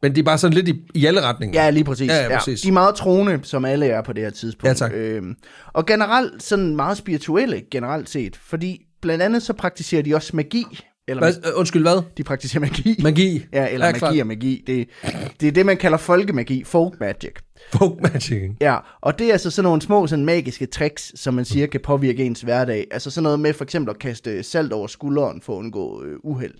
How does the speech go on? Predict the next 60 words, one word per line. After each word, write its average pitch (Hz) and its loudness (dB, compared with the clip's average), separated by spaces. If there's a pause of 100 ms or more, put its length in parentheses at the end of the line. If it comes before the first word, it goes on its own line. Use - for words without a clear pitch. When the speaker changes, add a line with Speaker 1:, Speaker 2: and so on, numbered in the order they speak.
Speaker 2:
Det 147 0
er 123 0
Speaker 1:
Ja, 131 4
Speaker 2:
også 117 2
Speaker 1:
så 151 -4
lige 143 4
at 127 0
blende 139 4
dine 113 0
børn, 117 2 (180)
Speaker 2:
Ja. 104 -2
Speaker 1:
som 127 2
sidder, 170 2
som 135 0
sidder, 156 2 (380)
Speaker 2:
Ja, 139 4
Speaker 1:
som 156 -2
sidder - -4
Speaker 2:
men 180 4
Speaker 1:
i 147 0
Speaker 2:
det 208 6
er 196 6
også 180 4
Speaker 1:
cykel. 147 4
Speaker 2:
et - 0
eksempel 147 -2
på - -10
folk 135 -2
magic. 104 -8 (140)
Speaker 1:
Ja, 123 2 (260)
så 135 -2
ikke 135 0
magi. 104 -4 (1040)
Nu, 143 4
nu 151 2
kast-, 147 0
nu 160 2
Speaker 2:
Nogen, 202 6
Speaker 1:
kast-, 202 -4
Speaker 2:
nogen 175 4
vil 170 2
kalde 147 2
det 139 4
overtro. 131 2
Speaker 1:
nu 165 2
kaster 151 2
du 131 0
bare 135 4
med 131 0
krydderier. 127 4 (240)
Altså, 123 2
det 151 4
har 151 4
ikke 147 0
en - 0
skid 160 2
med 117 0
magi 113 0
at 101 2
gøre. 92 -2